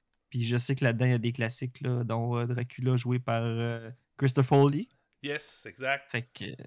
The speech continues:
Speaker 1: fait que c'est ça. Ça, c'est sûr, ça m'intéresse de toutes mes tapées, mais on va voir si j'en aurai plein le cul des bonus de lundi.
Speaker 2: <laughs>
Speaker 1: Mais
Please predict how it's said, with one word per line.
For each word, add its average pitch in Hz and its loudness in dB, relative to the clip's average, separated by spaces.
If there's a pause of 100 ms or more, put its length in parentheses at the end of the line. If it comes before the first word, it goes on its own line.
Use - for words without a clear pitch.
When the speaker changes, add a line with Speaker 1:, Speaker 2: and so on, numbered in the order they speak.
Speaker 1:
fait - -10
que 101 -10
c'est - -10
ça. 127 -6
Ça, 147 4
c'est 131 4
sûr, 156 4
ça 139 4
m'intéresse 131 4
de 123 4
toutes 131 -2
mes 135 4
tapées, 131 2
mais 156 6
on 131 6
va 123 6
voir 139 6
si - -4
j'en 123 4
aurai 123 4
plein 131 4
le 127 6
cul 147 -2
des 131 4
bonus 127 4
de 127 6
lundi. 123 2
Speaker 2:
<laughs> 185 -4
Speaker 1:
Mais 165 8